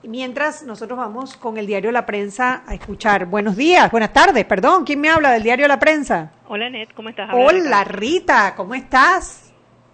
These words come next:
Speaker 2: ¿Cómo van todos por allá?
Speaker 1: Bueno, muy bien, espera, arrancando semana, viendo
Speaker 2: Qué
Speaker 1: para
Speaker 2: bueno.
Speaker 1: ver qué nos traen las noticias del día del diario La Prensa.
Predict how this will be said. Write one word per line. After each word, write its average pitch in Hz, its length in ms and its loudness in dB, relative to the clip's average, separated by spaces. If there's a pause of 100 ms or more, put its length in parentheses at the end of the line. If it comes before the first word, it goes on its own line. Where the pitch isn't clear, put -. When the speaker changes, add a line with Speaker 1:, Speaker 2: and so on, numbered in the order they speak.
(140)
Speaker 2:
¿Cómo 190 220 -8
van 185 160 -8
todos 196 180 -6
por 185 160 -12
allá? 170 140 -10 (360)
Speaker 1:
Bueno, 190 240 -8
muy 220 320 -10
bien, 185 280 -6
espera, 226 420 -8
arrancando 214 460 -4
semana, 190 440 -6 (360)
viendo 202 320 -6
Speaker 2:
Qué 196 40 -2
Speaker 1:
para 208 140 -2
Speaker 2:
bueno. 202 120 -4
Speaker 1:
ver 226 80 -10
qué 240 100 -10
nos 247 140 -10
traen 240 580 -4
las 202 140 -6
noticias 226 480 -6
del 196 240 -4
día 262 260 -4
del 208 200 -4
diario 202 260 -4
La 233 140 -4
Prensa. 214 440 -8